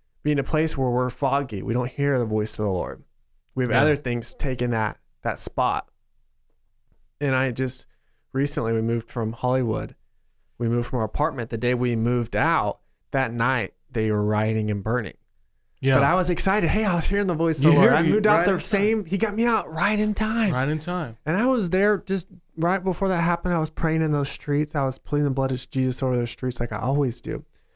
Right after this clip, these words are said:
Speaker 1: But how the Lord had me out that very day, that night it all happened. So we gotta, in these last days, we gotta be more on fire today. We gotta be spending more time in the Word of God like we never have before. Don't let people hurt us.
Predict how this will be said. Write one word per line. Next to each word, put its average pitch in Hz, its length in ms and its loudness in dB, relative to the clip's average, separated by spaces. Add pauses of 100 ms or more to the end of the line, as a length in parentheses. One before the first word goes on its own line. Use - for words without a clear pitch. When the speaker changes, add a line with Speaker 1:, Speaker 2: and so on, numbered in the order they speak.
(340)
Speaker 1:
But 135 80 -4
how 151 100 0
the 139 120 0
Lord 147 220 2
had 143 180 0
me 127 140 0
out 117 160 -4
that 113 260 -6
very 123 320 -2 (180)
day, - 420 -6 (720)
that 117 160 -4
night 113 220 -2
it 110 80 0
all 107 140 0
happened. 107 440 -6 (720)
So 165 120 -2
we 170 120 2
gotta, 196 280 0 (300)
in 160 100 0
these 175 180 0
last 175 300 2
days, 160 360 -2
we 143 120 0
gotta 160 160 2
be 151 120 0
more 151 200 2
on 160 100 -2
fire 156 300 0
today. 135 260 -4
We 135 140 -2
gotta 143 260 0 (460)
be 151 60 0
spending 156 300 0
more 160 140 2
time 160 220 0
in 156 40 0
the 147 80 2
Word 135 160 0
of 131 100 -2
God 123 180 0
like 120 160 -4
we 127 80 -2
never 131 180 0
have 131 260 -2
before. - 440 -4
Don't 147 140 2
let 160 120 0
people - 300 2
hurt 156 280 0
us. 113 240 -2